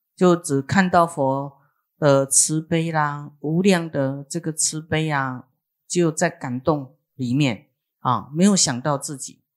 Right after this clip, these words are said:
所以你就是，啊，这些贪求啦、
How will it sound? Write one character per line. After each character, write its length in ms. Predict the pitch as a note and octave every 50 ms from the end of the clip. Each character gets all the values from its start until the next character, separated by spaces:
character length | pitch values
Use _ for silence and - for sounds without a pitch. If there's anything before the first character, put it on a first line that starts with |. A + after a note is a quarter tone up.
| _ _ _ _
所 220 | _ - - A3+ C4
以 20 |
你 160 | C4+ A3+ F3
就 160 | D3+ D3+ F#3+ F#3
是， 380 | F3+ - F#3 F3 E3+ E3 E3 _ _ _ _ _ _
啊， 200 | - C3+ B2+ B2+
这 180 | - - G3+
些 520 | G3 F#3+ - F#3+ F3+ F3+ F3+ F3+ F3+ - _ _ _
贪 320 | - - G3+ G3 G3+ G3+
求 340 | G3 - - D#3 C#3 C3 C#3
啦、 440 | C#3+ C#3+ C3+ C3+ C3+ C3+ C3 B2+